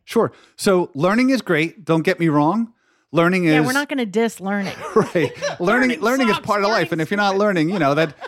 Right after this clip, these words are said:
Speaker 1: that's a problem.
Speaker 2: You need that too.
Speaker 1: Right. So learning is great. Don't get me wrong.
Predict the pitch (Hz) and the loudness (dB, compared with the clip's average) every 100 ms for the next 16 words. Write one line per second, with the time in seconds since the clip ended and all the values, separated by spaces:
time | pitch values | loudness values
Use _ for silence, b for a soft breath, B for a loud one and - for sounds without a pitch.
0 | - 196 202 214 202 180 135 415 453 440 | -8 -4 -2 2 2 4 0 0 -2 -4
1 | 440 - 262 262 - 180 165 117 - 170 | -4 -4 -6 -8 -4 0 0 -2 -2 0
2 | 240 269 208 - 127 143 180 190 175 160 | 2 2 0 0 -2 -2 -2 -2 2 4
3 | 113 80 | 2 -2